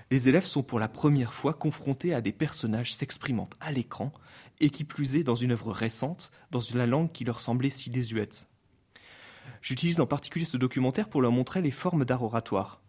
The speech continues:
On trouve de fait dans ce film un discours d'Antoine destiné aux sénateurs, proche donc du contexte de la première catilinaire, un discours que ce même Antoine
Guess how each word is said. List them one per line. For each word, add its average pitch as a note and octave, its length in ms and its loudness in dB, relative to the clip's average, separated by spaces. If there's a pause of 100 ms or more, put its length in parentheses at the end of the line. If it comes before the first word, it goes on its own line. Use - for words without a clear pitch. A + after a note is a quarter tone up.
(320)
On C3 80 2
trouve F#3 240 0
de C3+ 100 2
fait E3 120 0
dans C3+ 100 4
ce B2+ 120 0
film F3+ 380 -2 (400)
un B2 80 0
discours A#2+ 380 -4
d'Antoine B2+ 360 2
destiné A#2 340 0
aux A2+ 60 2
sénateurs, A#2 600 0 (480)
proche A#2 300 -2
donc B2 260 -2
du A2+ 120 -6
contexte B2+ 420 -2
de A#2 120 0
la A2 100 2
première A#2 280 0
catilinaire, A2+ 680 -4 (460)
un C3+ 100 2
discours E3 440 0
que C#3+ 80 -6
ce C3+ 120 2
même C3+ 160 6
Antoine C#3+ 480 2